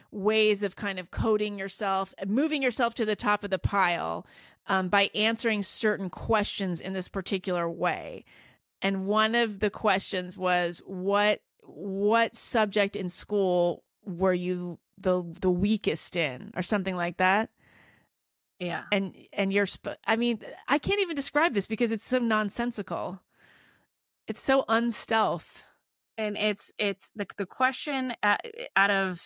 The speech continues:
Speaker 2: you know, science, math, English, history, and social sciences or physical education. Uh, if you answered science, you, you know, that was, that was the correct answer. Good job.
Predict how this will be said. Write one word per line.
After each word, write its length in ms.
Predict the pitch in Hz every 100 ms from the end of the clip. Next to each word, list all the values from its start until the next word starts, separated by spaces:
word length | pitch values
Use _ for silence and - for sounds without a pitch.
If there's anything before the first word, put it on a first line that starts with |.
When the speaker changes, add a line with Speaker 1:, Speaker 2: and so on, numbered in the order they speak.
| -
Speaker 2:
you 100 | 190
know, 260 | 170 160
science, 560 | - - 220 233 247 -
math, 300 | 202 196 196 -
English, 720 | 196 196 190 190 - - - _ _ _ _ _ _ -
history, 440 | 214 - 233 220
and 120 | 202
social 200 | 202 185
sciences 360 | - 180 170 190
or 80 | 160
physical 380 | 196 190 208
education. 840 | 196 180 180 170 139 - 101 156 247 _ _ _ _ - - _
Uh, 420 | 170 165 165 165 - _ _ _ _ _ _ _ _ -
if 200 | 202 -
you 140 | 262
answered 400 | 214 208 214 160
science, 680 | - 175 240 - - - - _
you, 480 | 170 180 175 165 135
you 100 | -
know, 120 | 160
that 200 | 156 175
was, 200 | 190 180
that 160 | 175 190
was 100 | 247
the 80 | 226
correct 280 | 208 175 -
answer. 400 | 135 131 147 196 -
Good 100 | 139
job. 240 | 120 117